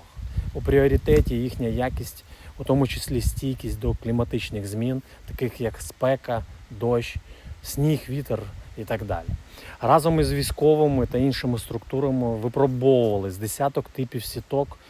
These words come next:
різного діаметру та з різних матеріалів. І у підсумку зупинилися на сітках, виготовлених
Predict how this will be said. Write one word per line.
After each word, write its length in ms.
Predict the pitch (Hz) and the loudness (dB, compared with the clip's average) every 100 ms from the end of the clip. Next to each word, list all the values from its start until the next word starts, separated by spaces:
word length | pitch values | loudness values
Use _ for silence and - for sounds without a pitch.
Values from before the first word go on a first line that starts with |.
| - - | -20 -4
різного 520 | 139 135 113 104 101 | -2 0 0 -2 -2
діаметру 720 | 95 107 120 131 123 123 117 - - - | -2 0 0 -2 -4 -6 -8 -12 -20 -8
та 120 | 123 | -4
з 100 | 110 | -2
різних 420 | 117 123 123 120 123 | 0 0 0 -2 -4
матеріалів. 540 | 107 104 92 82 92 - - - - - | -6 -6 -6 -10 -14 -20 -20 -20 -20 -10
І 100 | 143 | -2
у 80 | 135 | -2
підсумку 920 | - 170 - 165 139 - 131 127 117 | -2 -6 -4 -4 -4 -2 0 0 -2
зупинилися 640 | 113 120 127 143 131 - 123 | -4 -2 0 2 0 -2 -4
на 100 | 117 | -6
сітках, 440 | - - 139 131 | -6 -4 -4 -2
виготовлених 840 | 123 110 117 120 113 113 110 - | -4 -2 -4 -4 -2 -2 -4 -6